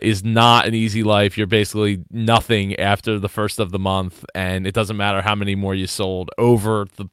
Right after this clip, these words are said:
the goal, which is already astronomical. You know, a hundred cars, a hundred twenty cars, eighty ca-, eighty, was it, like, eighty used cars and, like, a hundred twenty new cars, or maybe it's the other way around.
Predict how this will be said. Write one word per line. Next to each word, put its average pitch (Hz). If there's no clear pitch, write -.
the 120
goal, 101
which 104
is 117
already 110
astronomical. 110
You 120
know, 95
a 92
hundred 117
cars, 113
a 101
hundred 117
twenty 113
cars, 107
eighty 117
ca-, -
eighty, 113
was 98
it, 90
like, 90
eighty 120
used 113
cars 113
and, 110
like, 98
a 95
hundred 110
twenty 110
new 104
cars, 107
or 92
maybe 95
it's 95
the 95
other 98
way 98
around. 95